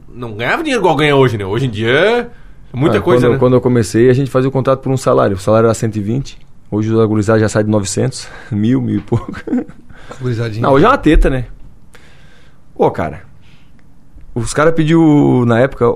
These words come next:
Speaker 2: "Ô, manda uma fita, tu fita, né?" "Manda uma fita aí pra, pra Holanda." Os caras querem ir lá na Holanda. Aí o empresário quer ver. Daí ia lá, gravava um jogo aí do Júnior. Às vezes o pai e a mãe iam lá,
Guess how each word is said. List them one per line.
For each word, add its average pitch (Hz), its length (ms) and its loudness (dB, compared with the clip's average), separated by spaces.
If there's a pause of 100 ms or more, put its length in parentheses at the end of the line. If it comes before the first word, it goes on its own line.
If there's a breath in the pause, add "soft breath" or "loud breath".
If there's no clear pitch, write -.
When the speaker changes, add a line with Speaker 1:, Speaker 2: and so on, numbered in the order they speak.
(140)
Speaker 2:
"Ô, 180 160 2
manda 151 200 2
uma 185 200 2
fita, - 280 -4
tu - 200 -4
fita, 175 360 -6
né?" 110 140 -6 (1200 soft breath)
"Manda 135 220 0
uma 143 80 2
fita 156 240 -2
aí 151 80 2
pra, 113 720 2 (220)
pra 110 80 0
Holanda." 117 420 2 (720)
Os - 60 -20
caras 104 160 -6
querem 110 180 -6
ir 98 80 -12
lá 131 120 2
na 156 60 2
Holanda. 117 440 0 (340)
Aí 92 140 -6
o 107 60 -2
empresário 110 360 -2
quer 117 140 -4
ver. 104 260 -6
Daí 98 200 -6
ia 107 100 -2
lá, 101 220 -6 (100)
gravava 104 340 -4
um 107 80 -2
jogo 107 200 -4
aí 117 100 -2
do 101 140 -6
Júnior. 101 460 -4 (460 soft breath)
Às 92 60 -8
vezes 117 140 -4
o 104 40 -12
pai 123 180 0
e - 20 2
a 117 60 -2
mãe 120 180 -2
iam 113 120 -4
lá, 151 300 -4